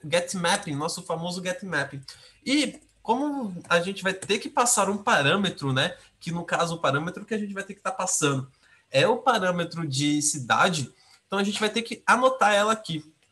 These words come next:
Então vamos passar aqui cidade, né?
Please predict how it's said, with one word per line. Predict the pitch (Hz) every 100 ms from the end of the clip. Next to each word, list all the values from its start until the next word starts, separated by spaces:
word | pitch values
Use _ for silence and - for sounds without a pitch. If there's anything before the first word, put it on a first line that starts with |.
| -
Então | 139 180 208
vamos | 214 254 269
passar | - 262 262 226
aqui | 220 226 277 -
cidade, | - 226 180 151 156
né? | 220